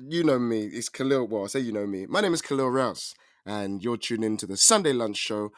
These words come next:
on Teachers Talk Radio. And I don't think I've ever felt more rushed for a show than I, than I do today. If you follow me on Twitter, um, which is at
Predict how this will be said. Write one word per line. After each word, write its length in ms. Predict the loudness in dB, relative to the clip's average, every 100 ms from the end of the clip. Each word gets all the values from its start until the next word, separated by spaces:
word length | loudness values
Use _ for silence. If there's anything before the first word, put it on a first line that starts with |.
| _ -8
on 180 | -6 -6
Teachers 560 | -6 -8 -6 -8 -10
Talk 380 | -12 -6 -4 -6
Radio. 320 | -6 -4 -4
And 100 | -4
I 80 | 0
don't 140 | 0 0
think 160 | -4
I've 100 | -4 -4
ever 180 | -4 -4
felt 360 | -4 -2 -2
more 440 | 0 2 2 0 -2
rushed 600 | -2 -2 0 -4 -4 -10 -16 -20 _
for 280 | -6 -2 -2
a 20 |
show 400 | -2 -2 0 0
than 140 | -2 -4
I, 140 | -8 -12
than 220 | -10 -6
I 80 | -6
do 200 | -6 -8
today. 280 | -8 -8 -8
If 80 | -8
you 80 | -4
follow 280 | 2 4
me 120 | 4 2
on 140 | 0
Twitter, 440 | -4 -6 -6 -10 -12 _ _ _
um, 380 | -8 -6 -6 -6
which 200 | -8 -6
is 160 | -6 -6
at 200 | -6 -6